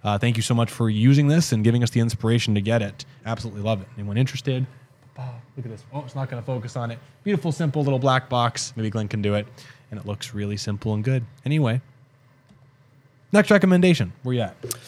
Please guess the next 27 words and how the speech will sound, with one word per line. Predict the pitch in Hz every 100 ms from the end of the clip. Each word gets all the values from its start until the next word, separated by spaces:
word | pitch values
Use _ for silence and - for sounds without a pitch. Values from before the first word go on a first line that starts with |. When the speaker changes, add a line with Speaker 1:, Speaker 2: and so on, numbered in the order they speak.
| - - - - - - - _
Speaker 2:
think | - 294 233
we're | 262 226
gonna | 220
get | 196 214
into | 196 190 - 202
probably | 165 196 196 190 180 180 175 165 160
the | 143 147
third | - 180 175 170 147
thing | - 165
that's | 156 143
gonna | - 156 151
make | 147 147 139
your | 156 147
videos | 156 156 151 131
look | 147
fantastic. | - 147 135 139 139 180
And | 190
I, | 247
in | 285 214
my | 190 220
mind, | 208 180 185
this | 226
is | 220
kind | 220
of | 180
the | 160
trifecta. | - 147 - 147 - 123 107